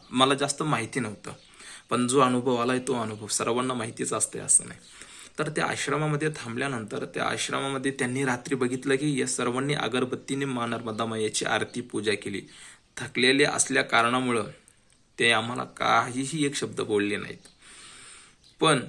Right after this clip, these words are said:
ज्यावेळेस जेवण वगैरे केलं आणि, अ, काही आश्रमाचे नियम सांगत असताना त्यांनी छोटंसं एक, अ,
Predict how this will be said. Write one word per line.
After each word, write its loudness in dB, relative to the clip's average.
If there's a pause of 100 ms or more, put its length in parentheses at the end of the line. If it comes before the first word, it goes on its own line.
(260)
ज्यावेळेस 6
जेवण 2
वगैरे 0
केलं -2 (500)
आणि, -4 (120)
अ, -6
काही -2
आश्रमाचे -2
नियम -2
सांगत -4
असताना -4
त्यांनी -6
छोटंसं 0
एक, -2
अ, -8